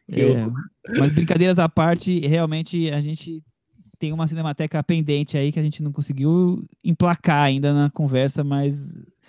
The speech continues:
Speaker 2: vai ser revivida, né, um dia, meninos?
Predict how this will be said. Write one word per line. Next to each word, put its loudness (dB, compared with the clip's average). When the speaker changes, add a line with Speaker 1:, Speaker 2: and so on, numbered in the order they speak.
Speaker 2:
vai -4
ser -2
revivida, 2
né, 2
um 4
dia, 0
meninos? -6